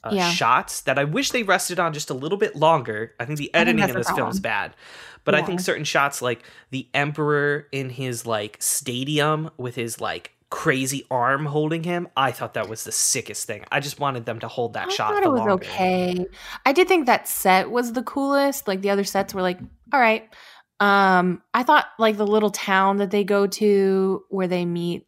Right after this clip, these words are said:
Speaker 2: Zori Bliss and get, like, the coin that they need
Speaker 1: Yeah.
Speaker 2: and they wipe C P U. I thought that place was pretty cool 'cause it's, like, it was, like, stormy and snowy at the same time. It was,
Speaker 1: Yeah.
Speaker 2: it was just int-, like, I thought that all the places they were going to were fine,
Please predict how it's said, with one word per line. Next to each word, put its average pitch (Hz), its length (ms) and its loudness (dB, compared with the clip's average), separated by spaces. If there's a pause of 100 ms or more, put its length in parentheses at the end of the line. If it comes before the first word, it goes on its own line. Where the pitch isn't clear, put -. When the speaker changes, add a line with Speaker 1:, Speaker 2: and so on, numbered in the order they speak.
Speaker 2:
Zori 175 340 -2
Bliss 170 720 -4
and 175 180 -2
get, 175 460 -4 (800)
like, 170 220 -8
the 147 80 -8
coin 180 440 -2
that 175 140 -4
they 180 140 -4
need 175 420 -2
Speaker 1:
Yeah. 117 200 -2
Speaker 2:
and 165 160 -10
they 160 120 -8 (320)
wipe 170 280 -4
C 175 200 -8
P 170 100 -10
U. 170 60 -8 (360)
I 277 60 0
thought 285 200 4
that 196 220 4
place 226 240 0
was 220 140 -6
pretty 220 200 -2
cool 220 280 2
'cause 202 140 -4
it's, 175 200 -6
like, 175 300 -2 (340)
it - 40 -2
was, 185 100 -2
like, 185 140 0
stormy 185 640 2
and 160 120 -6
snowy 180 680 -2
at 247 100 -2
the 190 80 -4
same 190 260 -2
time. 190 240 -2
It 208 60 0
was, 214 60 0
Speaker 1:
Yeah. 123 200 -4
Speaker 2:
it - 20 -2
was 277 80 2
just 294 200 -2
int-, 226 160 -2 (320)
like, 285 100 6
I 330 80 6
thought 403 160 6
that - 140 6
all 294 160 6
the 311 80 0
places 240 260 2
they 196 100 4
were 180 120 2
going 190 240 4
to 190 100 0
were 160 300 -4 (120)
fine, 175 680 2